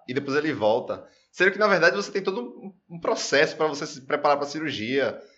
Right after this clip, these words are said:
sabe? Não é assim, você chega lá, "Opa, vou fazer a cirurgia aqui."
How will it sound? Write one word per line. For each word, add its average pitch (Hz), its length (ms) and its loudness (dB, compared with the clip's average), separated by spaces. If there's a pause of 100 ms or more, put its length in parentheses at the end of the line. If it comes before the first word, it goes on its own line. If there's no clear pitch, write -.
(140)
sabe? 139 240 2
Não 180 140 0
é 175 80 4
assim, 151 240 2
você 135 480 2
chega 139 260 2
lá, 156 160 8
"Opa, 175 220 6
vou 135 80 -2
fazer 147 180 -4
a 143 40 -2
cirurgia 139 360 -2
aqui." 104 220 -6